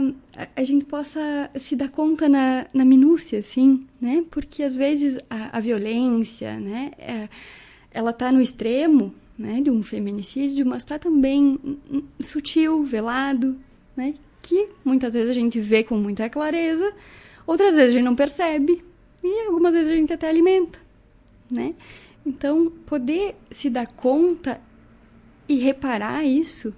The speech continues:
né? Bom, se nesse momento, ah, aconteceu desse modo,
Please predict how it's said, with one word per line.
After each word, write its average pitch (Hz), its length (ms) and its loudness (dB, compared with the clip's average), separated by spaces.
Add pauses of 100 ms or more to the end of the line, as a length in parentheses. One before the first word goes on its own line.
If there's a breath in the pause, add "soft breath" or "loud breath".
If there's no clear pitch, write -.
(120)
né? 233 160 -6
Bom, 254 200 -2
se 190 160 -12
nesse 233 220 -6
momento, 247 540 0 (920 loud breath)
ah, 220 360 -10
aconteceu 240 580 -2
desse 226 220 -4
modo, 226 360 -2